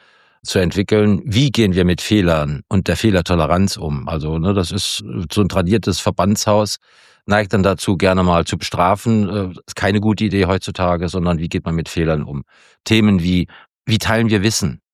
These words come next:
Ne? Der, der Grundsatz, den wir geprägt haben, André und ich, äh, als wir das alles konzipiert haben, war so, naja, Wissen muss dahin, wo es hingehört, und zwar zu dem Zeitpunkt, wo es erforderlich ist. Und das ist egal, ob es den Verbandsgeschäftsführer, den stellvertretenden Verbandsgeschäftsführer, den Präsidenten oder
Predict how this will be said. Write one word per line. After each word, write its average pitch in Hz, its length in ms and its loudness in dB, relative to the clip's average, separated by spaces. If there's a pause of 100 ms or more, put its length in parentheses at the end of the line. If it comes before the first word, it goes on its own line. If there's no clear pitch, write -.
Ne? 95 260 -2 (800)
Der, 92 100 -4
der 90 180 -4
Grundsatz, 120 420 0
den 110 140 2
wir 101 60 4
geprägt 101 460 0
haben, 107 260 4
André 101 300 0
und 92 80 0
ich, - 340 -6
äh, - 40 -8
als 104 320 -8
wir 98 80 -2
das 170 160 -2
alles 98 260 -2
konzipiert 107 560 -2
haben, 101 240 2 (640)
war 107 260 2
so, 98 340 2
naja, 101 320 2
Wissen 120 200 2
muss 101 200 2
dahin, 104 560 0
wo 107 80 2
es 90 80 -2
hingehört, 107 420 2
und 95 100 -4
zwar 101 200 0
zu - 100 -4
dem 101 160 0
Zeitpunkt, 101 480 -2
wo 95 100 2
es 82 80 0
erforderlich 85 520 0
ist. - 160 -10
Und 87 100 -2
das 87 140 0
ist 87 100 -2
egal, 98 300 4
ob 101 80 -4
es - 60 -10
den 90 140 0
Verbandsgeschäftsführer, 98 800 0
den 87 120 2
stellvertretenden 98 480 2
Verbandsgeschäftsführer, 95 600 0
den - 20 -6
Präsidenten 95 680 2
oder 98 440 2